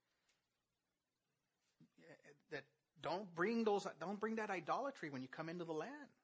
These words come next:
He's giving them a warning there. And in verses fourteen and fifteen of Joshua twenty-four, Joshua gave them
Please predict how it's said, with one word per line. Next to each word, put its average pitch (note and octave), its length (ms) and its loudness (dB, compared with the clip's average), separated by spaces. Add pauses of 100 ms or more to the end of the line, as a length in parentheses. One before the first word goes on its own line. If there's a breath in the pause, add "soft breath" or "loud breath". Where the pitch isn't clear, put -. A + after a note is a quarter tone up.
(160)
He's C3+ 140 -18
giving C#3+ 240 -8
them F3 120 -4
a F3 60 -2
warning A#3 460 -2
there. E2+ 180 -10 (1700)
And C#3 100 -4
in C#3 100 -4
verses D#3+ 340 0
fourteen F3+ 440 -2
and D3 140 -6
fifteen C4 460 -2
of C#3 100 -2
Joshua C#3+ 420 -2
twenty-four, C3 720 -4 (460 soft breath)
Joshua F3 440 4
gave F3 340 2
them F#3 300 0